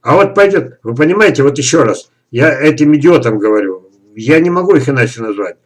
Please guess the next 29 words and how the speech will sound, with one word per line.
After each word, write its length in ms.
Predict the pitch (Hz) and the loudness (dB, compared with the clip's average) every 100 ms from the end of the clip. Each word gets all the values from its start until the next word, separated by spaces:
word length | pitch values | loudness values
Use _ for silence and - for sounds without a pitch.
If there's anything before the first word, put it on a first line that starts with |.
| _ _ _ _ - | _ _ _ _ -20
П-, 80 | |
пусть 300 | 113 185 160 | -6 -4 -2
обижаются, 640 | 165 156 123 135 135 123 113 120 | -2 0 2 2 2 -2 -4 -2
они, 260 | 131 147 | 0 0
вернее, 360 | 127 120 143 160 | -2 -2 -2 0
они 180 | 185 214 | 0 2
не 100 | 202 | 2
обидятся, 340 | 196 143 139 | 2 -2 -2
они 320 | 143 151 131 - _ | -2 -2 -4 -10 _
никогда 400 | 131 139 160 156 | -6 -2 0 0
не 100 | 139 | 0
прочтут 520 | 127 139 131 - 151 127 | -2 -4 -4 -2 -2 -2
и 120 | 127 | -4
не 120 | 131 | -4
пос-, 360 | 127 117 - - | -4 -6 -6 -8
послушают 500 | 123 123 135 117 117 | -6 -4 -6 -8 -10
то, 60 | 113 | -10
о 20 | |
чём 180 | 123 107 | -10 -10
мы 80 | 107 | -8
говорим. 260 | 107 92 _ _ - - - _ _ _ | -8 -8 _ _ -20 -20 -20 _ _ _
Когда 580 | - 139 127 170 165 123 | -2 -2 2 2 4 2
в 160 | - - | -2 -10
Китае 600 | 123 123 135 156 123 101 | -10 -2 0 2 2 0
заболел 580 | 117 110 131 147 120 - | -2 -2 0 0 0 -2
первый 420 | 127 135 101 92 | 0 2 0 -6
коронавирусом, 960 | - 107 107 117 143 202 135 - 85 _ _ _ _ _ _ _ _ _ _ _ _ _ _ _ _ _ _ _ _ _ _ | -6 -4 -2 -2 2 2 0 -4 -12 _ _ _ _ _ _ _ _ _ _ _ _ _ _ _ _ _ _ _ _ _ _
сейчас 680 | - 165 151 - - 117 - | -2 0 0 0 2 2 -2
прошло 680 | 127 143 - 175 131 104 | -4 -2 -2 0 0 -2